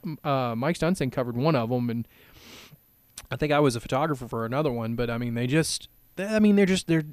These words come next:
it's, this is two of the, what I would consider two of the oldest high school football programs in Western Kentucky, as far as experience, uh, historical acumen, just w-, what they've been in the K H S double A. Uh,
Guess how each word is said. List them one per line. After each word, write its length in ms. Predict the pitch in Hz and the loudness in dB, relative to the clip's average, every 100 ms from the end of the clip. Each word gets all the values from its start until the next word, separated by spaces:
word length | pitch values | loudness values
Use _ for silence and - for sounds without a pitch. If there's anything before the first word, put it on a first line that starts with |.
| - 160 - | -16 -16 -4
it's, 180 | - 165 | 0 0
this 220 | 175 233 | 2 0
is 140 | 226 - | 0 -4
two 400 | - 202 196 190 | 0 6 8 8
of 160 | 139 | 6
the, 400 | 135 135 131 135 | 2 0 0 -2
what 180 | 123 147 | -2 0
I 80 | 170 | 2
would 140 | 165 | 0
consider 340 | - 147 147 135 | -2 -4 -2 0
two 200 | - 190 | 2 4
of 80 | 156 | 4
the 160 | 135 - | 2 -2
oldest 640 | - 147 160 185 - - - _ _ _ _ _ _ | 2 2 4 4 2 -8 -16 _ _ _ _ _ _
high 180 | 160 170 | 2 2
school 300 | - 156 143 | 4 6 6
football 500 | - 151 143 131 123 | 4 2 4 2 4
programs 760 | 135 127 123 123 120 117 117 | 4 2 2 0 0 0 -2
in 300 | - 143 143 | -2 2 4
Western 400 | 139 135 - 131 | 4 2 0 -4
Kentucky, 600 | 117 120 - 127 - - - | -2 -4 0 0 -2 -12 -4
as 140 | 190 147 | 0 4
far 280 | 147 135 123 | 6 6 4
as 160 | 120 | 0
experience, 800 | 123 - 165 160 165 160 156 - - _ _ _ _ _ - | -4 -2 0 2 2 2 0 -6 -18 _ _ _ _ _ -8
uh, 600 | 117 117 113 113 110 113 - | -4 -2 -2 -2 -4 -6 -10
historical 920 | - 131 123 - 151 160 147 139 127 - | -4 -4 -2 4 6 6 6 4 2 -2
acumen, 840 | 135 151 - 160 156 156 151 139 - | 0 0 0 2 4 4 2 0 0
just 300 | 143 131 - | 0 0 -4
w-, 280 | 135 135 - | -4 -2 2
what 200 | 151 156 | 2 4
they've 200 | 165 131 | 4 4
been 180 | 151 147 | 2 2
in 80 | |
the 80 | 131 | 0
K 120 | - 139 | 0 -2
H 100 | 135 | 0
S 60 | |
double 260 | 127 117 120 | -4 -2 -2
A. 240 | 143 156 | 0 2
Uh, 100 | 135 | 0